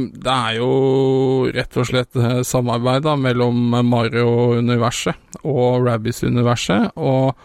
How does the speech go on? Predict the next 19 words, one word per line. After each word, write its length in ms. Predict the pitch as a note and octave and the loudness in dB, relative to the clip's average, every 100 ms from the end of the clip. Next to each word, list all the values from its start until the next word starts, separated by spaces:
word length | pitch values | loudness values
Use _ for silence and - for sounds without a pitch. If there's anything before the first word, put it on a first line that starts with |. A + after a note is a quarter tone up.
| - - - - - _ - | -20 -20 -20 -20 -20 _ -4
eh, 340 | C3+ A#2+ - - | -2 -2 -4 -8
altså, 260 | - C3+ C#3+ | -6 -4 -2
det 120 | D3+ | -2
er 180 | B2 A#2+ | -2 -2
gøy, 380 | B2 C3 A3 C4 - | -2 0 0 -4 -8
eh, 500 | - D#3 D3+ C3+ A#2 | -4 -2 0 -2 -6
og 160 | - C#3+ | -4 -2
det 160 | C#3+ C#3+ | 0 -2
har 240 | - C#3 | 0 0
sånn 200 | C3 C#3 - | 0 -4 -6
X 440 | C#3 - - - | -10 -10 -10 -10
com, 500 | - - C3+ C#3+ C#3+ - - | -8 0 0 0 -2 -6 -4
eh, 220 | C3+ C3 | -2 -2
type 240 | - C#3+ - | -2 -4 -4
gameplay, 480 | C3 B2+ A#2+ - F#3+ D#4+ - - | -2 0 -2 -2 -2 -4 -12 -12
og 160 | - D#3 | -6 -2
det, 200 | D3 D#3+ | -2 -2
det 100 | D#3 | -4
funker, 640 | - - G3 C3+ - D4+ | -4 -2 0 -2 0 0